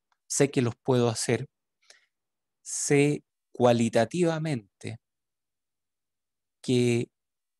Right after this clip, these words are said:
cosas ocurren, sé que existe una pérdida del dieléctrico, sé que existen capacitancias que aumentan cuando pongo uno arriba de otro, sé que el número de vueltas también tengo que mirar, no sé, por el efecto piel,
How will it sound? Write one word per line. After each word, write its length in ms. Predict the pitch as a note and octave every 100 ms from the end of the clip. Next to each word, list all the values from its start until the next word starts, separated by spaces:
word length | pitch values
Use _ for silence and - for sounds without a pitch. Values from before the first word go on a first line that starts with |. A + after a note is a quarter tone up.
| _
cosas 400 | - E3+ - G2+
ocurren, 600 | G2+ G2 G2 G2+ G#2+ C#3+ - _
sé 260 | - - G#2+
que 240 | G#2+ G#2+ _
existe 400 | - G2+ A2 G#2+
una 140 | A2 G#2+
pérdida 400 | G#2+ G#2 G2+ G2+
del 160 | G2
dieléctrico, 760 | G2 G2+ E3+ - C#3+ C#3+ D3+ C#3+ - - - -
sé 200 | - A#2
que 100 | A2
existen 400 | - A#2 - G#2+
capacitancias 760 | G#2+ A2+ - A2 A2+ A2+ A2
que 100 | -
aumentan 360 | G#2 G#2+ A2 -
cuando 220 | G#2 G2
pongo 240 | G#2+ A2 G#2+
uno 120 | G2+
arriba 280 | G#2 G2+ G#2+
de 80 |
otro, 480 | D3+ E3 D3 C#3+ C#3 _ - _ _
sé 300 | - B2+ A2+
que 380 | A2 G#2 F#2+ - _ _ _ _ -
el 240 | D2+ -
número 340 | G#2 A#2 A2 G#2
de 60 |
vueltas 640 | G2 A#2 A2 - G#2+ G#2 G#2
también 480 | G#2+ G2+ G#2+ A2 - _
tengo 240 | - G#2 G2
que 100 | F#2+
mirar, 340 | G2 A2 G#2+
no 100 | G2+
sé, 160 | G2+ A2+
por 100 | G2+
el 60 | G2
efecto 320 | - - G#2
piel, 300 | E3 E3